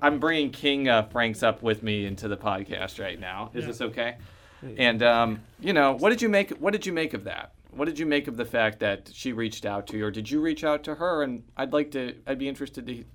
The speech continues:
Speaker 1: hear what the relationship is gonna be like.
Speaker 2: So she reached out to me, um, and, you know, basically just said, uh,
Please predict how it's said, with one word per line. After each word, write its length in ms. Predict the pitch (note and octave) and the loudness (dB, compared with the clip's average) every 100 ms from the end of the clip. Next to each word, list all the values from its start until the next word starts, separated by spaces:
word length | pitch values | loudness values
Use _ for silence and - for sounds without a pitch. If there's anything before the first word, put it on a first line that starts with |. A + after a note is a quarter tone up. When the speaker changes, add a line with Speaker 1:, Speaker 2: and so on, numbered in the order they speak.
| - | -20
Speaker 1:
hear 240 | - - C#3+ | -14 -8 -2
what 200 | B2 A#2+ | -2 0
the 180 | A#2 A2 | -2 -2
relationship 540 | A2+ A2 A2 A2 G#2+ | -2 -2 -4 -8 -10
is 120 | G#2 | -10
gonna 160 | A2 G2 | -10 -8
be 140 | G2 | -8
like. 280 | - - - | -8 -10 -10
Speaker 2:
So 340 | - E3+ D3 C3+ | -2 2 4 2
she 220 | - D#3+ | 0 0
reached 320 | F3+ F3 - | 2 2 2
out 180 | E3 D#3+ | 2 2
to 100 | D#3+ | 0
me, 320 | A#2+ A2+ B2+ - - - | 0 0 -4 -8 -18 -10
um, 360 | G2 G#2 G2+ G#2+ | -6 -6 -6 -6
and, 220 | A2 - | -8 -8
you 100 | B2+ | -4
know, 180 | A#2 G#2+ | -2 -2
basically 580 | G#2 A2 A2+ A#2 B2 A#2 | -2 -2 -4 -8 -6 -6
just 300 | A2+ A#2 A2+ | -6 -8 -8
said, 420 | A2+ G#2+ G#2 G2+ | -8 -8 -6 -8
uh, 380 | G#2 G#2 G2+ G#2+ | -8 -8 -10 -10